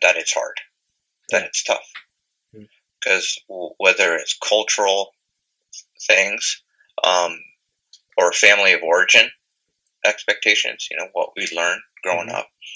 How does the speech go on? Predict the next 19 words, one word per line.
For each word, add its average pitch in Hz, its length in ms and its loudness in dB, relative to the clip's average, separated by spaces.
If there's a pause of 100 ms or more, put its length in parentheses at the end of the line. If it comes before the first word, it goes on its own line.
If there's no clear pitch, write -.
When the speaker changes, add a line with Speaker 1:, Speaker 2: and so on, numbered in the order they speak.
(460)
Speaker 1:
Um, 92 180 0 (280)
so, - 240 -2 (120)
so - 420 -4 (640)
it, 110 140 4 (100)
it 104 200 6
is 143 240 2
a, - 180 -6
a 95 260 -4
battle. 82 320 -4 (640)
It's - 180 -6
not - 180 -8
just - 200 -4
gonna - 220 -8
come 90 200 -8
naturally - 380 -10 (440)
for - 80 -16
Speaker 2:
Right. 87 100 -8
Speaker 1:
most - 160 -12
people. - 300 -14